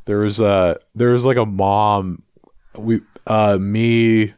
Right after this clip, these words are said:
my cousin Jonathan, and his mom. We were, like, walking through, like, a, it was, like, a forest. Like, we went on this trip, like, kinda north of San Francisco.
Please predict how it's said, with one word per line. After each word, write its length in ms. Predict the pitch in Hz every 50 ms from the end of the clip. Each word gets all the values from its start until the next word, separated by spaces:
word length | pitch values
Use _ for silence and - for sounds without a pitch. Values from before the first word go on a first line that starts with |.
| _ _ _ _ _ _ _ _ _ _ _
my 80 | - 95
cousin 320 | - - 110 104 107 101
Jonathan, 480 | 90 101 98 95 95 95 92 104 98 92
and 140 | 90 85 92
his 160 | 92 90 92
mom. 320 | 90 90 87 87 87 82
We 100 | 78 85
were, 140 | 87 87 87
like, 260 | 87 87 87 85 -
walking 420 | - 90 92 98 98 - 104 101 95
through, 280 | - - 98 95 92
like, 240 | 90 85 82 82 -
a, 340 | 85 82 82 78 78 80 - _ _ _ _ _ _ _ _ _ _ _ _
it 60 | - 160
was, 100 | 214 254
like, 120 | 262 226
a 60 | 95
forest. 720 | - - - - 87 92 101 117 123 127 123 - - - -
Like, 440 | 95 90 87 82 - - - - _ _ _ _ _ _ _ _ _ _ _
we 60 | -
went 120 | 101 104 107
on 60 | 104
this 160 | 92 - -
trip, 540 | - - - - - 95 98 101 98 - - - _ _ _ _
like, 140 | - 92 90
kinda 200 | - 101 90 85
north 300 | 80 80 85 87 90 -
of 60 | - -
San 200 | - 95 92 87
Francisco. 720 | 92 95 95 98 92 - - - 95 92 95 92 95 _